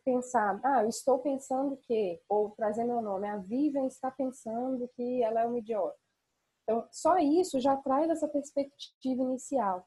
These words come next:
né? Tem uma série de outras técnicas, essas, essas frases que são muito duras, autocríticas que a gente tem, a gente pode experimentar falar essas mesmas frases pra nós mesmos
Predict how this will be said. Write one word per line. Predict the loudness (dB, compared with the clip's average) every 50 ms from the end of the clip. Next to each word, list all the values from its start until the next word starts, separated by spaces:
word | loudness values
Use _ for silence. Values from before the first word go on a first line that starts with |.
| _
né? | -14 -14 -14 -14 _ _ _ _
Tem | -2 0 0
uma | 0 0
série | 0 -2 -2 0 0
de | 0 0
outras | 0 0 -2 -4 -4 -2
técnicas, | 0 2 2 2 2 -2 -6 -12 -10 -10 -6 -4
essas, | -4 -4 -2 -4 -8 -10 -12 _ _ _ _ _ _ _ _ _ -4
essas | -4 -2 0 0 -2 -2 -2 -4 -6
frases | -4 -2 -2 -2 -2 -4 -6 -10
que | -10
são | -10 -8
muito | -6 -6 -8 -8 -8 -10 -12 -12 _ _ _
duras, | -10 -8 -4 -2 -2 -2 -2 -2
autocríticas | -4 -6 -6 -6 -10 -12 _ -8 -8 -8 -8 -10 -14 -20 -20 -16
que | _ -14
a | -12
gente | -12 -14 -14 -16 -14 _
tem, | -8 -6 -6 -6 -8 -10 _ _ _ _
a | -6 -4
gente | -4 -6 -6 -4 -2
pode | 0 2 2 2 2 0 -2 -2 -2 -4 -6 _ -20
experimentar | -20 0 2 4 4 4 2 0 -2 -4 -6 -6 _ -2 -2 0 -2 -2 -4 -6 -8 _ _ _ _ _ _ _
falar | -4 -2 0 0 -2 -2 -2 -4
essas | -4 -4 -4 -4 -2
mesmas | -2 0 0 2 0 0 0 -2 -4
frases | -4 -2 0 0 0 -2 -2 -4 -4 -4 -4 -4 -4 -6 -6
pra | -4 -4
nós | -2 -2 -4 -4 -4
mesmos | -4 -4 -4 -4 -4 -4 -4 -6 -10 -12